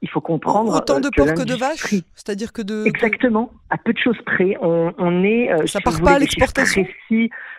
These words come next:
Speaker 1: Non, non, non, non, non, c'est, la consommation est, est quasi exclusive en Israël, euh, et il y a un public. Pour ça, je vais tout de suite vous donner un peu plus de détails.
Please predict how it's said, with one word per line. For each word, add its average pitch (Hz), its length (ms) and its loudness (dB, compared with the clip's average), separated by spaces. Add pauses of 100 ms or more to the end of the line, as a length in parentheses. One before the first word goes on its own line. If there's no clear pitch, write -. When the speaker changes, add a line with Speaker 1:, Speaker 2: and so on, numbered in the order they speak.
(120)
Speaker 1:
Non, 185 240 2
non, 208 140 2
non, 202 120 4
non, 196 120 2
non, 180 220 2
c'est, 135 280 0
la 143 120 2
consommation 156 680 -2
est, 160 100 2
est 131 720 0
quasi 185 240 0
exclusive 151 500 -4
en 120 100 -4
Israël, 156 680 0 (400)
euh, 135 140 2 (100)
et 139 120 2
il 151 140 2
y 190 80 2
a 170 60 2
un 135 80 -2
public. 123 520 -6
Pour - 220 -12
ça, 185 120 2
je 135 140 -2
vais 117 160 -2
tout - 120 -14
de - 60 -16
suite 156 180 -12
vous 123 80 -12
donner 120 240 -4
un 113 40 -2
peu - 120 -20
plus - 180 -18
de 131 80 -2
détails. 156 440 0